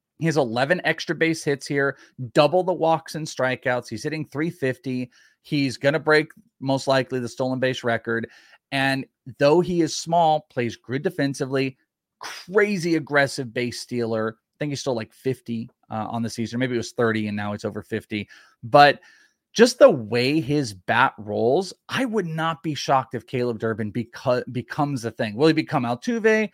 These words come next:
Not saying that. Altuve can hit thirty homers. But, like, the way Caleb Durbin approaches the game,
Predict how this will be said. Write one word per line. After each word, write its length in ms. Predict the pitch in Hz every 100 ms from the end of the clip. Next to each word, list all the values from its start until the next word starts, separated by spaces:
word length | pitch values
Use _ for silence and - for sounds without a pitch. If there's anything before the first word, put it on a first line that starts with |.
| _ -
Not 200 | 127 117
saying 280 | 120 107 107
that. 280 | 143 147
Altuve 380 | - 92 127 117
can 140 | 107 101
hit 160 | -
thirty 220 | 117 104 95
homers. 480 | 123 135 139 135 - _ _ _
But, 100 | 165
like, 220 | 156 147 - _ _ -
the 160 | 143
way 360 | 127 101 131 175
Caleb 460 | 175 165 147 135 120
Durbin 480 | 120 117 107 104 -
approaches 760 | 113 _ - 120 117 - 120
the 80 | 117
game, 420 | - 107 107 110